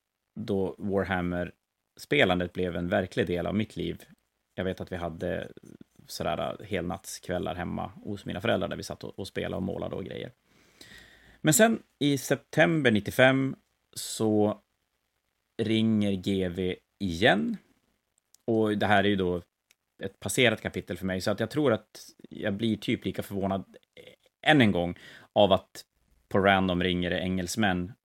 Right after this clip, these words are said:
och vill prata med mig. Och det de vill göra den här gången, det är att de vill berätta om sin juldeal som de har. Eh, den kallades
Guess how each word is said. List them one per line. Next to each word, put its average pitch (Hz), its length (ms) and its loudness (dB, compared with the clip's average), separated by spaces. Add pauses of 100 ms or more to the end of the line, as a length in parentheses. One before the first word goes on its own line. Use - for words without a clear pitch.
(100)
och 90 240 -4
vill 90 80 -4
prata 92 320 -4
med 85 180 -4
mig. 85 240 -8 (1200)
Och 127 260 2
det 131 200 2
de 156 100 4
vill 165 80 4
göra 180 140 6
den 175 80 2
här 135 120 4
gången, 87 320 2
det 117 100 4
är 117 40 6
att - 140 -2
de 98 340 -2
vill 98 160 -2
berätta 95 360 -4
om 95 120 -2
sin 85 300 -4
juldeal 95 1120 -2
som 90 180 -6
de 85 140 -4
har. 82 420 -6 (300)
Eh, - 80 -12 (840)
den 95 160 -6
kallades 101 520 -2